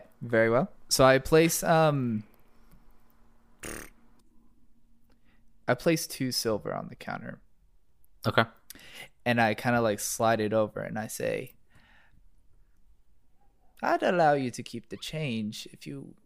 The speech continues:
Speaker 1: could give us just a, a sliver of information. I,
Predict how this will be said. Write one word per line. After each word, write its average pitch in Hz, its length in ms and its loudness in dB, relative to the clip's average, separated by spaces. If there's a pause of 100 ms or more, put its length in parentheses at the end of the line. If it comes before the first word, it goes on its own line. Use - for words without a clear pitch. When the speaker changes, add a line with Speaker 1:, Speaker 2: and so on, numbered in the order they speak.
(120)
Speaker 1:
could - 180 -16
give - 180 -18
us - 180 -10
just - 320 -12
a, 160 80 -12 (520)
a - 60 -14
sliver 165 580 -6
of - 140 -10
information. 131 560 -10 (120)
I, - 100 -20